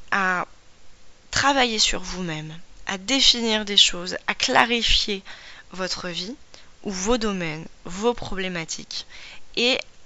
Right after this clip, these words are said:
vous aider à avancer tout au long de votre vie. Tout ça, je vous le rappelle, n'est pas immuable. Vous pouvez y revenir quand vous voulez, à n'importe quel moment.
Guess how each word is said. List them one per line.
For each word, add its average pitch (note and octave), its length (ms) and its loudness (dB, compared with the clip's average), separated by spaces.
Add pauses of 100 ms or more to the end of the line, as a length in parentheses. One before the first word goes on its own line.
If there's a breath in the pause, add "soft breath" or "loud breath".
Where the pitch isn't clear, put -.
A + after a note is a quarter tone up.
(240)
vous A#3 260 2
aider C4 340 4
à G#3 220 8
avancer F#3+ 500 0 (520)
tout - 240 0
au A3 40 4
long A3 140 4
de A3 80 2
votre G3+ 320 -2
vie. - 240 -2 (1400 loud breath)
Tout C#4 180 2
ça, D4 380 8
je B3+ 100 2
vous A3+ 200 0
le B3 60 4
rappelle, A3+ 560 4
n'est G#3+ 180 0
pas G#3+ 260 8
immuable. A3 640 4 (440)
Vous G#3+ 200 0
pouvez A#3+ 560 2
y A#3 120 2
revenir G#3+ 720 0 (180)
quand C4 220 4
vous A#3+ 160 -2
voulez, - 340 -4 (580 loud breath)
à A#3 120 8
n'importe B3 640 6
quel F3 220 -2
moment. D3+ 300 -6